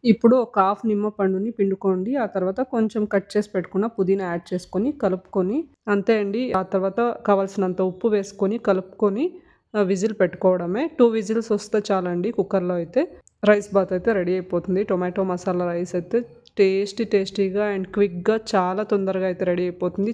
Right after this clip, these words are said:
చాలా టేస్టీగా ఉంటుంది. ఒక్కసారి ట్రై చేసి చూడండి, మీకు కూడా చాలా నచ్చుతుంది. ట్రై చేసిన తర్వాత ఎలా ఉంది టొమాటో మసాలా రైస్ అని కామెంట్ చేయడం మాత్రం మర్చిపోకండి.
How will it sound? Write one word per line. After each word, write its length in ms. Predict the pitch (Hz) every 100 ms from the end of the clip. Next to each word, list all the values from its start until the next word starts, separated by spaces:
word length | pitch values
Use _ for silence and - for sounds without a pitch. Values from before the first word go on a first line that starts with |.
| -
చాలా 220 | 196 180
టేస్టీగా 480 | 202 185 185 208 185
ఉంటుంది. 320 | 180 175 202
ఒక్కసారి 480 | 277 202 214 214 214
ట్రై 220 | 214 196
చేసి 300 | 214 - 226 -
చూడండి, 480 | 202 190 180 185 320 - - _ _ _ 214
మీకు 200 | 214 -
కూడా 200 | 214 208 202
చాలా 160 | 185
నచ్చుతుంది. 680 | 190 170 143 185 196 180 214 311 - _
ట్రై 220 | - 202 202
చేసిన 240 | 214 208 208
తర్వాత 460 | 214 202 208 208
ఎలా 460 | 233 233 208 190 208
ఉంది 580 | 220 214 202 208 220 208 -
టొమాటో 340 | 202 190 190 202
మసాలా 420 | 190 190 190 190
రైస్ 260 | 185 180 190
అని 220 | 185 180
కామెంట్ 500 | - 185 202 220 214
చేయడం 300 | 196 185 180
మాత్రం 280 | 175 175 196
మర్చిపోకండి. 760 | 175 165 175 180 175 175 170